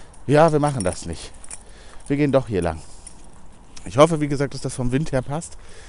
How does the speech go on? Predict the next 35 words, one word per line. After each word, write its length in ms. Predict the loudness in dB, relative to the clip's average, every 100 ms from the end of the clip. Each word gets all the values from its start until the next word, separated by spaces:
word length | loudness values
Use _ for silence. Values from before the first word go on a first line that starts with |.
| -12 -10 -2 4
Denn 340 | 4 4 0 2
wenn 160 | 6
wir 80 | 6
da 120 | 6
reingehen, 600 | 6 6 6 2 2 4
dann 160 | 2 2
ist 180 | 0 -2
das 100 | 4
der 240 | 4 6
Weg, 320 | 6 4 0 -12 -12 -12 -14 -4 4
der 140 | 6
dann 180 | 6 4
nach 220 | 2 0 -4 -10 -12 -6
irgendwie 260 | 0 2 0
fünfhundert 440 | 0 0 2 2
Metern 320 | 4 4 2
oder 200 | 2 2
was 300 | 2 -2 0
aus 160 | 2 4
dem 180 | 2 4
Wald 220 | 4 2
wirklich 240 | -2 -2
schon 140 | -4 0
rausführt. 560 | 2 0 0 0 0 0 -10 -14 -16 -12 0
Und 100 | 4
das 120 | 6
wollte 240 | 6 4
ich 80 | 4
ja 80 | 2
jetzt 220 | 2 2
im 40 | 2
Moment 320 | 2 2 2
eigentlich 380 | 0 0 -2 -4
noch 140 | -2
nicht. 280 | -2 -2